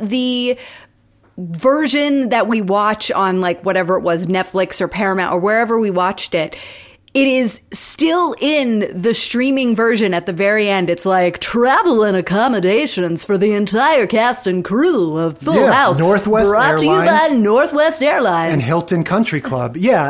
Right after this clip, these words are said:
Speaker 2: and of course, this is the same show that later on is gonna go to Disney World, and, you know, every A B C show at some point is gonna have a two-part Disney World episode.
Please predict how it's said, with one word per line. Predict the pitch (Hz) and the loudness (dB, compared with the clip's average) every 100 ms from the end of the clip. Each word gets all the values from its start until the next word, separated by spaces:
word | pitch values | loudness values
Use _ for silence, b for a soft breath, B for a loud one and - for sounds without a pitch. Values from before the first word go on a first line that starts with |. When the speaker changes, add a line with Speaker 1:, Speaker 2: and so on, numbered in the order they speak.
| 180 | 0
Speaker 2:
and | 196 | 0
of | 196 | 0
course, | 262 247 - | 2 2 2
this | 147 120 | -2 -4
is | 127 | -4
the | 139 | -4
same | - 165 165 | -2 -2 -2
show | - 180 175 156 | -2 2 2 2
that | 147 | 0
later | 143 139 139 | 0 0 0
on | 151 156 151 | 0 0 -2
is | - | -2
gonna | 131 120 | -6 -4
go | 123 120 | -6 -6
to | |
Disney | 123 233 196 208 | -4 -2 0 0
World, | 196 190 190 185 156 | 2 2 4 2 2
and, | 113 113 | -2 -6
you | |
know, | 120 | -8
every | 127 170 170 180 | -2 0 2 2
A | 170 | 0
B | 170 | -2
C | 165 180 | -4 -4
show | 156 170 160 | -2 0 0
at | 147 | 0
some | 165 160 | -2 -2
point | 165 160 156 | -2 0 -2
is | 127 | -2
gonna | 151 135 | -4 -4
have | 147 127 | -4 -4
a | |
two-part | 127 - 160 156 151 131 | -4 -4 -4 -2 -2 -2
Disney | 151 147 160 | -4 -2 0
World | 147 156 147 147 B B B B | 2 2 2 0 B B B B
episode. | 175 - 151 - 165 156 | -8 -4 -4 0 2 0